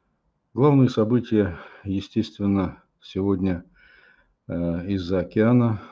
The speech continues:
э, Соединённых Штатов Америки. Э, вчера Национальная конвенция Республиканской партии номинировала Дональда Трампа кандидатом на пост президента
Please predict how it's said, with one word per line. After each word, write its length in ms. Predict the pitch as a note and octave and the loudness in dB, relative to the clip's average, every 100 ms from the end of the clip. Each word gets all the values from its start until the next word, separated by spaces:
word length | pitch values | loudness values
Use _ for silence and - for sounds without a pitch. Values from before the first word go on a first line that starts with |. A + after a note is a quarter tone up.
| - - | -20 -10
э, 220 | F2+ E2+ | -8 -6
Соединённых 540 | D#2+ - E2+ F#2 F#2 E2+ | -8 -8 -4 -2 -4 -4
Штатов 320 | F2+ F2 - | -6 -6 -4
Америки. 580 | F2 G2+ A2+ A2 G#2+ F#2 _ _ - - - _ _ _ | -2 0 0 0 -4 -6 _ _ -20 -20 -20 _ _ _
Э, 420 | - E2 E2+ E2+ D#2+ - _ _ | -6 -4 -4 -4 -6 -10 _ _
вчера 440 | - - G#2 B2 C3 | -10 -2 2 4 4
Национальная 880 | B2 G2 F#2+ - G2 G2 F#2+ F#2 F2 | 4 0 -4 -2 0 0 0 -2 -4
конвенция 640 | - F#2 G2 F#2+ - F2 | -4 -2 0 -2 -4 -6
Республиканской 800 | E2+ - F2+ F#2 F2 F2+ - F2 | -6 -8 -6 -6 -4 -4 -4 -8
партии 580 | - A#2+ B2 B2 A2 - _ _ _ _ _ _ _ _ _ _ - | -2 -2 0 -2 -2 -4 _ _ _ _ _ _ _ _ _ _ -20
номинировала 1040 | C#3 G#2+ G#2 G#2 G#2 A2+ A#2 G#2+ G#2+ G#2 - - - - - _ _ | -4 2 4 4 4 4 2 2 2 0 -4 -20 -20 -20 -20 _ _
Дональда 520 | F#2+ A2 G2+ F2+ F2 | 0 4 4 2 -2
Трампа 540 | F2 G2+ A2+ A2+ G#2+ G#2 | -2 0 2 0 -2 -6
кандидатом 840 | - F#2+ F2+ F2+ G#2 G#2 F#2 F2 _ - - | -4 -2 0 2 0 0 -4 -6 _ -20 -10
на 220 | F2+ F#2+ | -4 -4
пост 360 | F#2 G2 F2 _ | -2 -6 -8 _
президента 680 | F#2 F2 E2+ E2+ D2 - | -6 -4 -4 -4 -6 -10